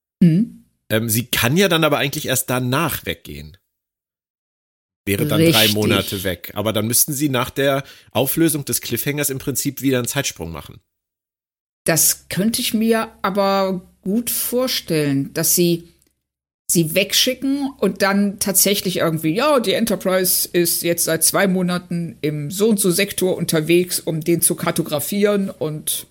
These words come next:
Speaker 1: nächste Woche kommt Chapel wieder.
Speaker 2: Ja. Ja, ich fänd's auch
Speaker 1: Irgendwie
Speaker 2: schade. Also
Speaker 1: s-
Speaker 2: sie, sie darf auch nicht zu lange weg sein.
Speaker 1: Nein, also ich finde nämlich auch, sie ist, äh, so eine Bereicherung für diese Besatzung,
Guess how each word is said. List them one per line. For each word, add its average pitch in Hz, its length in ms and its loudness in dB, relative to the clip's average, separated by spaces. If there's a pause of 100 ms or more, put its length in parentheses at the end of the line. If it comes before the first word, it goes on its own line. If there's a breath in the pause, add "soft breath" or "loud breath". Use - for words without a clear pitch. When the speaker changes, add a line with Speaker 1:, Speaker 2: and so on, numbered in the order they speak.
(160)
Speaker 1:
nächste 196 360 2
Woche 160 320 2
kommt 160 340 -2
Chapel 151 300 2
wieder. 120 260 -6
Speaker 2:
Ja. 113 140 2 (720)
Ja, 85 140 -4
ich 110 120 0
fänd's 156 180 4
auch 107 80 2
Speaker 1:
Irgendwie 196 200 8
Speaker 2:
schade. 98 140 4
Also - 60 6 (140)
Speaker 1:
s- 127 80 4
Speaker 2:
sie, - 60 -6
sie 117 140 4
darf 104 180 2
auch 98 80 0
nicht 87 160 -4
zu - 100 -4
lange 71 240 -4
weg 50 140 -10
sein. - 180 -12 (400 loud breath)
Speaker 1:
Nein, 190 340 4
also 208 280 4
ich 220 100 4
finde 254 220 4
nämlich 196 400 0
auch, 165 180 4
sie - 240 0
ist, - 380 4 (100)
äh, 180 140 6
so 190 180 2
eine 214 240 4
Bereicherung 185 720 2
für 156 160 -4
diese 139 160 -4
Besatzung, 131 600 -4